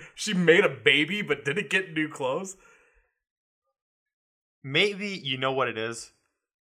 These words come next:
Speaker 2: Maybe, uh, Magic was just waiting for her to put back on the clothes she showed up in to tell her, "All right, now you gotta get your ass out of here."
Speaker 1: <laughs> It
Speaker 2: And
Speaker 1: took
Speaker 2: she
Speaker 1: her seven
Speaker 2: took
Speaker 1: years.
Speaker 2: seven years to put back on the clothes. Because
Speaker 1: Because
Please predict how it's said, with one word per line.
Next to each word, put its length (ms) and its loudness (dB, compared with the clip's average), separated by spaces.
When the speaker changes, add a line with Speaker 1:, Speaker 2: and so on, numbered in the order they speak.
Speaker 2:
Maybe, 840 -4
uh, 340 -2
Magic 760 -8
was 160 -14
just 240 -10
waiting 280 -8
for 100 -6
her 60 -4
to 60 -6
put 460 -16
back 280 4
on 400 -6
the 120 -14
clothes 380 -6
she 140 -10
showed 280 -8
up 220 -2
in 240 -20
to 80 -10
tell 240 -2
her, 340 -4
"All 60 0
right, 120 -4
now 100 -12
you 100 -10
gotta 120 -8
get 120 -14
your 120 -12
ass 220 -8
out 160 -6
of 60 -14
here." 220 -20
Speaker 1:
<laughs> 20 -
It 260 0
Speaker 2:
And 80 2
Speaker 1:
took 100 6
Speaker 2:
she 100 4
Speaker 1:
her 80 2
seven 300 6
Speaker 2:
took 60 -2
Speaker 1:
years. 220 2
Speaker 2:
seven 380 6
years 400 2
to 100 -4
put 480 -10
back 320 2
on 200 2
the 80 -4
clothes. 220 -10
Because 280 0
Speaker 1:
Because 20 -2